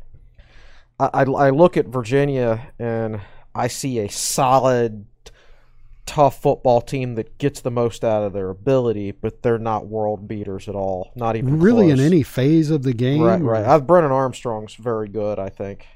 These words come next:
Speaker 1: Uh, they rush the passer pretty well. But
Speaker 2: From,
Speaker 1: like,
Speaker 2: from the linebacker
Speaker 1: yeah,
Speaker 2: position
Speaker 1: yeah.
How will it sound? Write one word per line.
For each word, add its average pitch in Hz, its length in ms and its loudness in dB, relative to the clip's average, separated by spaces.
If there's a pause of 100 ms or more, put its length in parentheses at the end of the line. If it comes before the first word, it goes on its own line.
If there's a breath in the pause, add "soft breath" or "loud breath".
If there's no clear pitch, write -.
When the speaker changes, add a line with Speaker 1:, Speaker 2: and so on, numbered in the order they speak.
(160)
Speaker 1:
Uh, 104 320 -4 (680 soft breath)
they 117 100 -4
rush 107 280 0
the 120 80 -10
passer 113 420 -2
pretty 110 300 -4
well. 107 560 0 (320 soft breath)
But 120 200 -4
Speaker 2:
From, 151 160 6
Speaker 1:
like, 120 100 2
Speaker 2:
from 143 160 4
the 151 80 4
linebacker 123 520 2
Speaker 1:
yeah, 123 220 2
Speaker 2:
position 113 280 4
Speaker 1:
yeah. 113 120 2